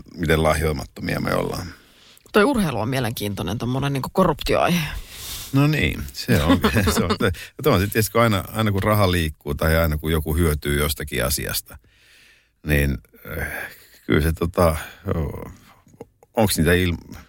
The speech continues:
Speaker 1: mitä, ilmaisia päivällisiä ja ilmaisia ulkomaanmatkoja?
Speaker 2: Niin, ei muista Sami, että ilmaisia lounaita ei ole
Speaker 1: Mm.
Speaker 2: olemassa. Mhm. No sitten, no pommi-iskuja meillä on ollut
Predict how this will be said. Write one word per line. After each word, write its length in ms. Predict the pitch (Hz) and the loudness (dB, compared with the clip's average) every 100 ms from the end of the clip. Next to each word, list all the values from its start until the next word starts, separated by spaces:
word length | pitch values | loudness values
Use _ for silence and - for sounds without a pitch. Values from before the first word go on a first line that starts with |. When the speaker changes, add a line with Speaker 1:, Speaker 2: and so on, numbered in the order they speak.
| - | -6
Speaker 1:
mitä, 220 | 87 73 - _ _ _ | -4 -4 -12 _ _ _
ilmaisia 460 | 117 92 82 76 80 | 4 4 4 2 0
päivällisiä 680 | 73 82 73 69 64 71 71 | 4 2 4 0 -2 0 2
ja 60 | |
ilmaisia 420 | 76 73 71 71 | 2 0 0 0
ulkomaanmatkoja? 720 | 71 71 67 57 52 - - 170 | 0 0 0 0 0 0 0 0
Speaker 2:
Niin, 100 | 175 | 0
ei 60 | |
muista 360 | 175 175 170 190 | 0 -2 -2 -4
Sami, 300 | - 160 165 | -2 0 0
että 160 | 165 175 | 0 0
ilmaisia 360 | 175 170 165 | 0 0 0
lounaita 420 | 175 214 175 - 190 | 0 0 0 0 -2
ei 100 | 202 | -2
ole 100 | 226 | 0
Speaker 1:
Mm. 60 | |
Speaker 2:
olemassa. 340 | 202 - - - | 2 0 -4 -8
Mhm. 280 | 160 202 202 - - - - - - - | -8 -6 -6 -8 -12 -10 -8 -8 -6 2
No 200 | 285 226 | 4 2
sitten, 680 | - - 233 - _ 170 160 - - _ _ _ _ _ _ _ _ | -2 0 0 -2 _ 0 2 -2 -8 _ _ _ _ _ _ _ _
no 80 | 202 - | -4 2
pommi-iskuja 560 | 220 185 117 - 160 | 2 2 -2 -4 -2
meillä 220 | 160 156 | -2 0
on 100 | 147 | -2
ollut 180 | 143 156 | -2 -4